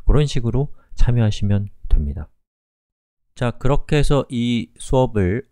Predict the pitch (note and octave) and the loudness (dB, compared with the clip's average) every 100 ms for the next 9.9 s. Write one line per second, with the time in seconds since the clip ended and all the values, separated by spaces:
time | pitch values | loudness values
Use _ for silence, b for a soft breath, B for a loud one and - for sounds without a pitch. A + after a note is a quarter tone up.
0 | _ - G2+ A2+ A#2 A#2 A#2 A2+ A2 G#2 | _ -6 -2 0 -2 -2 -2 0 2 2
1 | G2+ G#2+ A2 C3+ F2 E2 _ _ _ F#2+ | 0 -2 -4 -4 -4 -8 _ _ _ -10
2 | F#2+ F#2 F#2+ - A2 A2+ B2 A2+ G#2+ G2+ | -6 -6 -8 -6 -6 -2 -2 0 0 0
3 | - G2 F#2+ - D#3 - - C#3+ B2 - | -4 -6 -4 -4 -6 2 4 4 -4 -8
4 | G2 E2+ G#2+ D#3 _ _ _ - - - | -8 -8 -8 -12 _ _ _ -2 -2 0
5 | - - C#3+ A#2 G2+ D2+ - F2 E2+ F#2 | -6 -6 -4 -4 -6 -8 -10 -8 -4 -2
6 | G2+ F#2+ F#2 F2+ E2 F2+ E2 D#2+ E2 F2 | -2 0 0 -2 -4 -4 -4 -2 -2 -2
7 | D2 D2+ A#2 E3 _ _ _ _ G2 G2+ | -6 -10 -12 -14 _ _ _ _ -6 -4
8 | G2 B2+ D#3 _ _ - G2+ G2+ G2+ G2 | -4 -8 -10 _ _ -10 -6 -6 -6 -8
9 | - F#2+ G2+ - A#2+ A2 G#2+ D#2+ D#2+ | -10 -14 -18 -16 -14 -12 -10 -12 -14